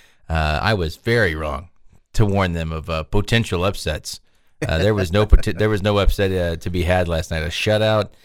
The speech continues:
domination in that rivalry ball game. New Home winning fifty-three to nothing. So in the by-district round, we will see Seagraves taking on Bovina. There's a heck of a football game. Sudan facing Ropes,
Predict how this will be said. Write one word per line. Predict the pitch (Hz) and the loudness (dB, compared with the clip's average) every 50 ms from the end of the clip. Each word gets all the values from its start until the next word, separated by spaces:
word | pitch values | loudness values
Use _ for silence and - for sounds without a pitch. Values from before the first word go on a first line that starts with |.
| _ _ _ _ - 92 | _ _ _ _ -6 -2
domination | 85 101 101 107 104 95 87 85 87 92 104 104 - - 80 80 | 0 2 2 4 2 2 2 0 0 0 0 0 -2 -2 -2 -2
in | 80 80 | -2 -2
that | 87 92 82 | -2 -2 -2
rivalry | 71 90 87 82 82 82 82 | 0 -2 -2 0 0 -2 -2
ball | 78 85 85 85 | -2 0 -2 0
game. | 82 85 82 82 82 | 0 -2 -2 -2 0
New | 87 92 87 | 0 0 0
Home | 85 90 90 87 85 | 0 0 0 0 0
winning | 85 85 85 82 80 80 - _ _ _ _ _ | 0 -2 -2 -2 -4 -6 -8 _ _ _ _ _
fifty-three | - - 110 110 - - 92 85 - - 98 101 104 101 | -4 -4 -4 -4 -2 -4 -4 -4 -4 -2 -2 0 0 0
to | - - 82 | -2 -2 0
nothing. | 78 80 90 98 101 - - 76 73 | 0 2 2 0 0 -2 -4 -6 -6
So | - - 95 95 - | -4 -2 -2 -2 -2
in | 110 107 101 | -2 -2 -2
the | 98 | -2
by-district | 85 92 104 104 104 92 104 135 156 - - 135 120 - 120 | 0 0 0 0 0 0 -2 -2 -2 -2 -4 -6 -4 -2 0
round, | 113 110 107 107 107 104 101 - _ - _ _ _ _ _ - | 0 0 0 0 -2 -4 -6 -10 _ -20 _ _ _ _ _ -2
we | 104 113 | 0 0
will | 107 107 107 101 | 0 0 -2 -4
see | - - 104 95 | -4 -4 -6 -6
Seagraves | - - - 135 151 139 135 131 123 120 117 - | -4 -4 -2 -2 -2 0 2 2 2 2 2 2
taking | - - 120 120 - 117 110 107 | 2 2 0 0 0 -2 -2 -2
on | 107 104 101 85 | -2 -2 -2 -2
Bovina. | 87 85 82 73 95 107 110 113 113 101 | -4 -4 -4 -2 -2 -2 0 0 0 0
There's | 92 92 104 113 107 | 0 0 0 0 0
a | 92 | 0
heck | 82 90 - - | 0 0 -2 -2
of | - 80 | -4 -4
a | 80 | 0
football | - - 107 - 87 85 80 | 2 2 2 2 0 -4 -4
game. | 76 78 78 78 82 85 - - - - _ - | -4 -4 -4 -2 -2 -4 -6 -8 -18 -20 _ -14
Sudan | - - - 131 135 135 131 127 127 123 123 | -8 -2 0 2 2 2 2 0 0 -2 -2
facing | 123 120 113 110 101 - - 92 82 | -2 -2 -2 -2 -2 -4 -6 -6 -6
Ropes, | 80 76 95 107 120 131 - - - | -4 -2 0 0 0 0 -2 -4 -8